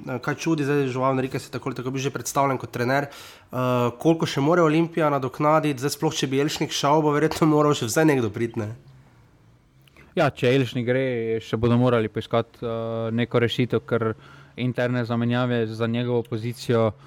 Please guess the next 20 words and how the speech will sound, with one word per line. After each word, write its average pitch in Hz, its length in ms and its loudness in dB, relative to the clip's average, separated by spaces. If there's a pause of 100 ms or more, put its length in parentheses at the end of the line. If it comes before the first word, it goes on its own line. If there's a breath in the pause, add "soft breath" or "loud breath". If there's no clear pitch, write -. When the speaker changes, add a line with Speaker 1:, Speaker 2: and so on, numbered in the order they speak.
(460 loud breath)
Speaker 2:
eh, 113 640 2 (1080 loud breath)
nimajo 139 460 4
direktno, 127 540 2 (200)
eh, 185 80 -16 (300)
Speaker 1:
Mhm. 143 220 -2 (400 loud breath)
Speaker 2:
vsaj 123 520 2 (800)
če - 120 0
bodo 120 280 -2
nadaljevali 120 500 4
takšen 127 320 0
stil, 131 320 0
kot - 200 -6
so 120 180 -2
ga 117 140 2
imeli, 123 360 2
torej 117 280 2
z 104 40 -14
dvema 120 260 0
centralnima 117 680 -2
vezistoma, 113 680 -2